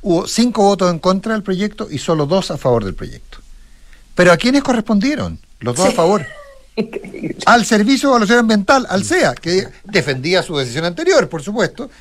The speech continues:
Speaker 1: que era el que había aprobado, y a la seremi de Vivienda. Y todo el
Speaker 2: Bien.
Speaker 1: argumento anterior decía, no, oye, solo Vivienda puede,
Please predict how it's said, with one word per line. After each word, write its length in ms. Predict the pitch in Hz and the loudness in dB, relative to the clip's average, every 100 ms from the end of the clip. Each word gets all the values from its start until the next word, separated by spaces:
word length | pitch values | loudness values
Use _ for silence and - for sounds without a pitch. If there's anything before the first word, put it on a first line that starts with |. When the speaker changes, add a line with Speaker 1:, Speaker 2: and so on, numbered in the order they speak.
| - | -6
Speaker 1:
que 80 | 160 | -2
era 100 | 151 | 0
el 60 | |
que 80 | 160 | 2
había 140 | 170 | 2
aprobado, 480 | 208 311 214 247 339 _ - - - | 0 2 2 2 -4 _ -20 -20 -2
y 100 | 196 | 0
a 40 | |
la 80 | 214 | 2
seremi 300 | 226 247 247 | 0 0 2
de 60 | 240 | 2
Vivienda. 480 | 277 294 175 117 - | 4 2 0 -4 -2
Y 100 | 196 | 0
todo 160 | 294 302 | 2 2
el 60 | |
Speaker 2:
Bien. 80 | 277 | 2
Speaker 1:
argumento 300 | 233 269 240 | 0 0 0
anterior 260 | 220 247 254 | 0 0 0
decía, 380 | 220 262 269 - - | 0 0 0 -2 -4
no, 220 | 185 233 | 0 0
oye, 380 | 214 220 190 135 | 2 0 0 -4
solo 360 | - 202 214 208 | -4 0 2 2
Vivienda 560 | 196 196 220 220 220 | 2 2 2 4 4
puede, 480 | 214 214 214 208 | 4 4 4 2